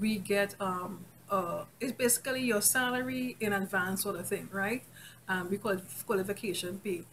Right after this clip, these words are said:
And since he's been working with this guy, he never got a vacation pay. So he got it, like, a few weeks ago, and it was a surprise for him, you know. He re-, he really didn't expect that. It was basically, but I think it was eighteen hundred dollars. So I'm adding that to my pool of blue money, the fifteen hundred dollars for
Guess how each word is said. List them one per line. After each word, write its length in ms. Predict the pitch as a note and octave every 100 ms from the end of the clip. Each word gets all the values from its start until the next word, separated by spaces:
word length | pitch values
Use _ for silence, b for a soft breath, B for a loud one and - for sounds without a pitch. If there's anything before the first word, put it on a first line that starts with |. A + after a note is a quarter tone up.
| B -
And 320 | G3+ F#3+ F3+
since 220 | - C4
he's 100 | B3+
been 140 | G#3+ G#3
working 260 | F#3 A3
with 100 | G#3+
this 140 | G#3 G3+
guy, 220 | F3+ F#3+
he 80 | G3+
never 240 | G3 G#3+
got 180 | A3 G3+
a 60 | G3+
vacation 580 | G3+ - F3+ F#3 F3+ -
pay. 140 | F#3
So 140 | F3 G#3+
he 60 |
got 240 | G3+ G3+ G3
it, 100 | A3+
like, 240 | G#3 F#3+
a 80 | F#3+
few 200 | - A#3
weeks 240 | A3+ -
ago, 280 | G#3 G3+ A#3 A3
and 100 | G3+
it 140 | F#3+
was 160 | F#3 F3+
a 40 |
surprise 600 | - G3 - G#3+ G#3 -
for 200 | G#3+ G3+
him, 220 | G#3+ G3+
you 60 | F#3+
know. 180 | G3 G#3
He 60 |
re-, 180 | G3+ G3+ B B B
he 80 | B3
really 240 | A3 G#3
didn't 200 | A#3 A#3+
expect 480 | A3+ - - - G3+
that. 220 | F#3+ F3
It 160 | G3+ A#3
was 220 | A3+ G#3+
basically, 460 | - F#3+ - G#3+ A3
but 180 | G3 F#3+
I 60 |
think 180 | G3 G3+
it 40 |
was 120 | F#3 -
eighteen 280 | G3 G3+ A3+
hundred 260 | G3 F#3+
dollars. 380 | F#3+ F3+ F3 F3
So 380 | - B3 F#3 F3+ B B B -
I'm 120 | F#3+ F#3
adding 280 | G3 G#3+ A3
that 180 | G3 G3
to 60 |
my 160 | G3+ F#3+
pool 380 | F#3 C4+ B3+ G#3
of 160 | F3+ A3
blue 80 |
money, 400 | A3 G#3+ G#3 B3+ B3+
the 120 | G3+
fifteen 320 | A3+ G#3 B3
hundred 240 | A#3 A3+
dollars 560 | A3+ G#3+ A3 A#3+ B3 -
for 680 | - - G#3+ G3+ F#3+ F#3 F#3